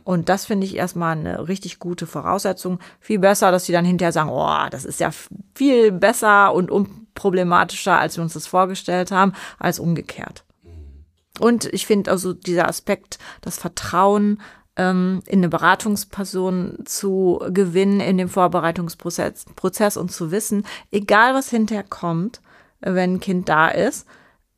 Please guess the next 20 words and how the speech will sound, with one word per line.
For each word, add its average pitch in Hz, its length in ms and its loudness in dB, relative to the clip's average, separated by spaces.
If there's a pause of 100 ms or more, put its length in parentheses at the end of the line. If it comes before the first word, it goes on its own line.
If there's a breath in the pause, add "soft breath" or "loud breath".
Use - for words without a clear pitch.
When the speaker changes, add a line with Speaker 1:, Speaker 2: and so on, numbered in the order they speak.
(220)
Speaker 1:
der 208 100 2
Berater 196 540 0
oder 190 140 2
die 175 100 -2
Beraterin, 202 720 -4
die 185 120 -6
wird 180 120 -6
immer 208 200 -2
an 175 60 -2
unserer 180 220 -6
Seite 160 320 -10
sein 147 300 -8
und 165 120 -4
wir 180 100 -4
können 208 220 -2
uns 202 340 -6
voll 185 200 -2
auf 185 140 -2
die 185 100 -8
verlassen. 165 600 -6